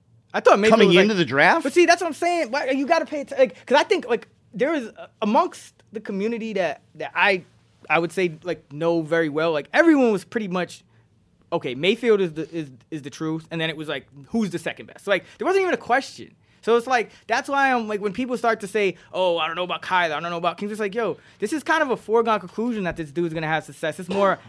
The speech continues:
Speaker 1: how much is he gonna have? Like, I think that people are just behind the curve if you're still out there doubting that this is gonna be successful. Like, the air raid offense is not just some, like, gimmick offense
Speaker 2: Chris, you're
Speaker 1: that
Speaker 2: right, but you've gotta have the pieces to make it
Speaker 1: Yeah,
Speaker 2: work.
Speaker 1: all right, so, but, so,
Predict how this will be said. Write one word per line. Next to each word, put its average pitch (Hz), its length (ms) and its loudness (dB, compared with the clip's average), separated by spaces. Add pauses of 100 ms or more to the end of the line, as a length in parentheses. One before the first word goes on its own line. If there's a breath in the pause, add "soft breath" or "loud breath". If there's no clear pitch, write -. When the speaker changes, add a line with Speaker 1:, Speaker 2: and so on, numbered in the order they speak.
Speaker 1:
how 190 200 0
much 202 300 0
is 160 80 -12
he 170 80 -10
gonna 156 180 -8
have? 170 360 -4 (340 loud breath)
Like, 170 100 -4
I 196 100 2
think 277 240 -4
that 226 140 -4
people 240 400 -4 (180 loud breath)
are 196 100 2
just 180 180 -8
behind 190 380 -2
the 170 40 -6
curve 196 560 2 (200 soft breath)
if 165 120 -10
you're 202 100 -2
still 214 560 2 (140)
out 202 220 -2
there 190 140 2
doubting 180 720 2 (180 soft breath)
that 190 140 -2
this 214 80 -4
is 185 40 -8
gonna 202 140 -2
be 190 80 -4
successful. 214 400 -4
Like, 190 100 -2
the 185 140 -6
air 254 160 4
raid 311 180 0
offense 247 320 2
is 190 140 -6
not 214 200 2
just 214 140 -8
some, 202 140 -4
like, 147 200 -6
gimmick 190 380 0
offense 170 640 0
Speaker 2:
Chris, - 260 0
you're 220 120 2
Speaker 1:
that 190 100 8
Speaker 2:
right, 180 160 4
but 190 120 0
you've 165 160 -4
gotta 190 240 4
have 175 140 -2
the 156 100 -6
pieces 208 500 -6
to 156 100 -8
make 165 180 -4
it 160 60 -12
Speaker 1:
Yeah, 143 80 -10
Speaker 2:
work. 220 260 2
Speaker 1:
all 254 60 4
right, 214 200 6
so, 240 140 4
but, 208 300 0
so, 269 160 -2